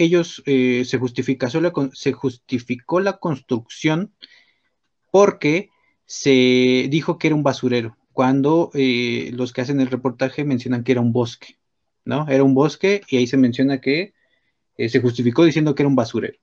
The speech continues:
Ok. Y el segundo proyecto es, eh, un estacionamiento, un estacionamiento en la ciudad y que había un parque, había un parque,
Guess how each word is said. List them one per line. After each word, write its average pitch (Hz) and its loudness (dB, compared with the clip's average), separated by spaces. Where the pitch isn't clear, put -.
Ok. - -12
Y 147 4
el 160 4
segundo 185 4
proyecto 156 -2
es, 147 0
eh, 135 4
un 160 2
estacionamiento, 123 0
un 156 2
estacionamiento 151 2
en 135 0
la 117 -2
ciudad 156 -2
y 143 2
que 147 0
había 139 4
un 160 0
parque, 170 0
había 139 0
un 147 -2
parque, 147 -6